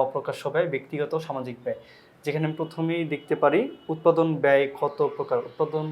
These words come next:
ব্যয় হচ্ছে মূলত দুই প্রকার। আমরা সবাই জানি আর্থিক ব্যয় এবং হচ্ছে মানসিক ব্যয়। এই দুই প্রকার হচ্ছে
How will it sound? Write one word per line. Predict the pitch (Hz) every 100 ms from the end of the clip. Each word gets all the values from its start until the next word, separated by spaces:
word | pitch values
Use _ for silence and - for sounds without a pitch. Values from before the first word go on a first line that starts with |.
| 143
ব্যয় | 135 135
হচ্ছে | 139 151 143
মূলত | 139 139 226 - - 147
দুই | 156 151 147
প্রকার। | 131 - 123
আমরা | 123 135
সবাই | 135 135
জানি | 156 240 - - _ _
আর্থিক | 131 131 - 165 147
ব্যয় | 170 208
এবং | 143 135
হচ্ছে | 135 - 147 113 - _ -
মানসিক | 143 147 - 135 127
ব্যয়। | 143 - - _ _ -
এই | 151 147
দুই | 151 147
প্রকার | 147 147 135
হচ্ছে | -